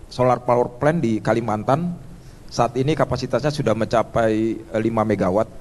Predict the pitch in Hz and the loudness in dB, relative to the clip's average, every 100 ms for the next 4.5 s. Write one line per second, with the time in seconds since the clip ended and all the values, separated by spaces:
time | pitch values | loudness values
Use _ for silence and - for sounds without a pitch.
0 | - - - - - - - - - - | -18 -18 -18 -18 -18 -18 -18 -20 -18 -14
1 | - 98 117 - - - - - - - | -2 0 -2 -6 -16 -16 -16 -16 -12 -2
2 | 107 107 107 107 104 104 - - - 113 | 0 2 2 0 -2 -8 -14 -14 -6 -2
3 | 175 147 123 123 107 110 107 - - - | 0 2 0 0 -2 0 0 -2 -12 -18
4 | - - - 95 | -16 -16 -6 -4